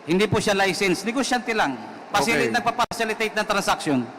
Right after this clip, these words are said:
Speaker 2: Pinakilala ka ni Henry kay Nilo Abellera Junior o mas kilala bilang Small, na ang sabi mo ay First District Councilor ng Davao. Tama ho ba yun?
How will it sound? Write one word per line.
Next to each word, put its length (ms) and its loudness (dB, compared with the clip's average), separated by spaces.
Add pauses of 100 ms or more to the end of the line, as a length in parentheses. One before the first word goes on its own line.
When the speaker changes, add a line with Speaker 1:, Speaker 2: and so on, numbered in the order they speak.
(280)
Speaker 2:
Pinakilala 680 4
ka 160 2
ni 120 4
Henry 520 4 (760)
kay 200 4
Nilo 640 4
Abellera 880 4 (240)
Junior 640 4 (720)
o 160 0
mas 320 4
kilala 560 4 (160)
bilang 560 2 (160)
Small, 480 2 (720)
na 240 2
ang 80 2
sabi 320 2
mo 480 2 (480)
ay 240 4
First 480 0
District 480 2
Councilor 560 4
ng 160 2
Davao. 400 2
Tama 240 2
ho 80 4
ba 160 2
yun? 160 2